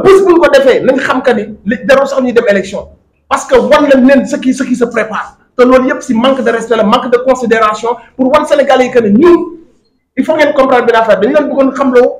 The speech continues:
clairement que ni si dictature lañ nekk. Su ngeen gisee yenn arrestation yi, li ñu leen bëggoon mooy yéen ngeen nangu ko. Seen biir bopp nga ni, ah, c'est clair que maintenant ci, ci dictature lañ nekk.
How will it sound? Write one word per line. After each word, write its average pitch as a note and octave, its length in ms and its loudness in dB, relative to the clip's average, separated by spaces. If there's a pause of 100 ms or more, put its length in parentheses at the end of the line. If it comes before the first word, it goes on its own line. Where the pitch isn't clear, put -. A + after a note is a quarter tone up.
(160)
clairement B3+ 440 2
que A#3+ 100 -6
ni A#3 100 -4 (120)
si A#3 160 -12
dictature - 540 -4
lañ G3 160 -4
nekk. F3 160 -8 (280)
Su - 120 -12
ngeen - 240 0
gisee D#4+ 240 2
yenn B3 220 2
arrestation G#3+ 560 -2
yi, D3 100 -4
li A#3+ 120 0
ñu D4+ 120 -6
leen A#3+ 80 0
bëggoon A3 320 2
mooy G3+ 280 -2 (220)
yéen A3+ 300 2
ngeen A#3 200 0
nangu G#3+ 200 -2
ko. - 280 -6 (320)
Seen C#4+ 200 0
biir C4 160 2
bopp A3 240 0
nga G#3 100 2
ni, G3+ 160 -4
ah, - 260 -6 (480)
c'est A3 160 -2
clair A#3+ 220 0
que A3+ 60 -4
maintenant G#3+ 400 -2
ci, G3+ 80 -6 (140)
ci A3+ 80 -8
dictature F#3+ 480 -6
lañ E3 140 -8
nekk. - 220 -14